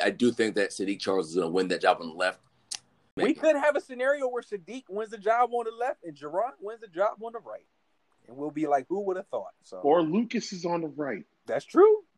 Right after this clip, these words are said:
Speaker 2: Hey,
Speaker 3: Listen,
Speaker 2: Moses,
Speaker 3: the
Speaker 2: you on
Speaker 3: bar
Speaker 2: the
Speaker 3: is
Speaker 2: clock,
Speaker 3: very
Speaker 2: bro.
Speaker 3: low for Morgan Moses.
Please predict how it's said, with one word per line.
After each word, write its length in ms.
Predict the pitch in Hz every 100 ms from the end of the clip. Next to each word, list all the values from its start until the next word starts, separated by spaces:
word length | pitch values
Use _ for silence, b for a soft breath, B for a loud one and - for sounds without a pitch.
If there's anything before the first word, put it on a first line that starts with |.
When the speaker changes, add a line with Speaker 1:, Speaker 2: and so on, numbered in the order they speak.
| -
Speaker 2:
Hey, 120 | -
Speaker 3:
Listen, 400 | 330 - 156 - _ _ _ _
Speaker 2:
Moses, 320 | 143 254 349
Speaker 3:
the 80 | 247
Speaker 2:
you 80 | 403
on 80 | 381
Speaker 3:
bar 100 | -
Speaker 2:
the 60 |
Speaker 3:
is 40 | 339
Speaker 2:
clock, 100 | 349
Speaker 3:
very 320 | 240 214 208
Speaker 2:
bro. 140 | 208
Speaker 3:
low 140 | 214 277
for 140 | 233 196
Morgan 420 | 170 139 117 107
Moses. 580 | 92 82 - - _